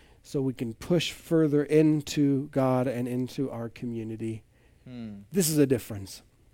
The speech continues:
Speaker 1: And so God is not hoping that you fail. And when you fail one of God's tests,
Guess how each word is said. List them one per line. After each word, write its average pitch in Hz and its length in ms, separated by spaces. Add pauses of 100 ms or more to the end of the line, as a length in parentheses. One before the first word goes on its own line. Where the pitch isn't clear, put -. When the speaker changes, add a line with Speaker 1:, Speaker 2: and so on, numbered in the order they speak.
(460)
Speaker 1:
And 131 140
so 127 420
God 147 200
is 131 120
not 135 240
hoping 143 340
that 127 140
you 127 100
fail. 131 440 (280)
And 147 160
when 143 140
you 139 80
fail 170 340
one 139 160
of 123 100
God's 120 300
tests, - 420